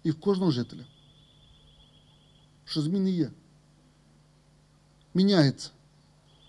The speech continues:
Ми інакші. Ми спілкуємося, ми відкриті. Друге,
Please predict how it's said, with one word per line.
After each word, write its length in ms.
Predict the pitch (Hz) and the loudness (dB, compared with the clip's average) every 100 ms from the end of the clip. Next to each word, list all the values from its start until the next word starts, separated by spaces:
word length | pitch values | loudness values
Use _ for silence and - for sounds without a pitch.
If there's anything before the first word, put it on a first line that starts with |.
| - - - | -20 -8 4
Ми 160 | 202 | 8
інакші. 560 | 226 175 160 - - - _ _ _ _ _ _ _ _ _ _ _ _ | 8 8 6 4 -4 -6 _ _ _ _ _ _ _ _ _ _ _ _
Ми 160 | 170 214 | 4 4
спілкуємося, 760 | - 214 170 190 156 127 - | 4 0 4 6 6 6 0
ми 140 | 143 196 | 4 6
відкриті. 560 | 202 - 202 160 - - - _ _ _ - | 6 4 4 4 2 -14 -20 _ _ _ -12
Друге, 300 | 139 160 117 | -4 -2 -2